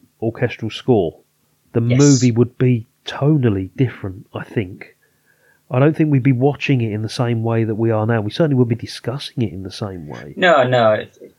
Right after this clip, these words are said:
Speaker 2: same as if you, if you replace the actors with, you know, some Hollywood star,
Speaker 1: Mm.
Speaker 2: um, it just wouldn't, wouldn't work as well. Um, and that's, you know, it, it's, it's all the pieces together, and,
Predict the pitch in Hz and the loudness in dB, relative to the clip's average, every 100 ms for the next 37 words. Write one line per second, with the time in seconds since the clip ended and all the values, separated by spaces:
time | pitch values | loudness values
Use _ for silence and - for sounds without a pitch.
0 | _ - 131 110 104 101 - 101 95 _ | _ -4 -2 -2 -4 -8 -8 -10 -10 _
1 | - 98 - 107 _ 101 101 - 101 - | -18 -18 -16 -18 _ -14 -10 -2 -2 -2
2 | 101 110 - - 98 92 98 95 - _ | -4 -4 -4 -10 -12 -10 -10 -12 -18 _
3 | _ 117 104 92 - 98 101 98 95 98 | _ -8 -6 -6 -8 -6 -4 -2 -2 -4
4 | - 120 113 101 - _ _ - 143 131 | -2 0 0 -2 -10 _ _ -2 2 2
5 | 95 98 101 113 - 101 95 95 _ _ | 0 -4 -4 -6 -4 -4 -4 -6 _ _
6 | - 104 101 - 110 98 98 101 101 95 | -6 -4 -4 -4 0 0 0 -2 2 2
7 | 107 - _ _ _ - 101 101 98 104 | 0 -8 _ _ _ -4 0 0 0 -4
8 | - 104 101 101 - - - - - - | -4 -2 -2 -2 -8 -8 -12 -16 -14 -14
9 | - - _ - - - - - - 92 | -12 -14 _ -14 -12 -10 -12 -12 -10 2
10 | 110 104 101 98 _ _ - - 113 107 | 4 6 4 -2 _ _ -12 -2 0 0
11 | 101 - 98 104 101 - 107 - _ _ | -4 -4 -2 0 0 -2 -8 -12 _ _
12 | - 90 92 95 | -10 -8 -6 -8